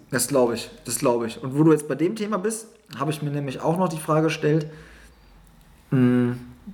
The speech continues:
du wirst ja wahrscheinlich dir auch mal Gedanken gemacht haben, wo steckt noch Potenzial bei dir?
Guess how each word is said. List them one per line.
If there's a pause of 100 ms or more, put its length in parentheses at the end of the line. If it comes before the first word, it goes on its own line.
(1040)
du
wirst
ja
wahrscheinlich
dir
auch
mal
Gedanken
gemacht
haben,
wo
steckt
noch
Potenzial (280)
bei
dir?